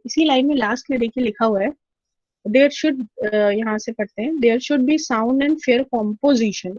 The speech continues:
Composition, ठीक है, यानी composite part होना चाहिए, यानी mixture होना चाहिए of capital, so that a balance is maintained between debt and equity।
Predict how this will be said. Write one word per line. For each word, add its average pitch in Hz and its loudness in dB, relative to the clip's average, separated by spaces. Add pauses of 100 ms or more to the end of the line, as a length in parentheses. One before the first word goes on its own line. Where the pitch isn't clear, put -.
Composition, 262 -2 (600)
ठीक 254 -2
है, 381 2
यानी - -4
composite 254 2
part 214 -4
होना 220 -2
चाहिए, 247 -2
यानी 226 2
mixture 214 0
होना 226 -2
चाहिए 240 -2
of 240 -2 (360)
capital, 226 0
so 269 -2
that 254 0
a 277 -2
balance 226 -2
is 233 -4
maintained 220 0
between 240 0 (520)
debt 214 -2 (580)
and 311 0
equity। 214 -4